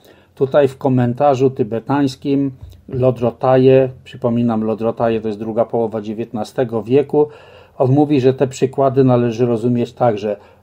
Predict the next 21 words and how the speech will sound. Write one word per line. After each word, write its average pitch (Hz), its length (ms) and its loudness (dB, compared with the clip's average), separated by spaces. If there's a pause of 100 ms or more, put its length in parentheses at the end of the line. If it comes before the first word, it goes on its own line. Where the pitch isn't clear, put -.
widzenie 131 480 2
w - 20 0
zwierciadle 127 760 2
odnosi 120 420 -4
się 127 140 -4
do 117 260 -4 (280)
słuchania 147 800 0
nauk 123 500 4
i 127 60 -8
przemyśliwania, 135 1080 -2 (640)
a 139 100 -6
przykład 135 480 -2
z 107 100 -18
dymem 147 360 0
odnosi 131 460 -2
się 131 180 -2
do 120 140 -2
bezpośredniego 127 1160 0 (460)
urzeczywistnienia, 127 1200 0
doświadczenia, 127 1000 -2
urzeczywistnienia. 113 1040 -8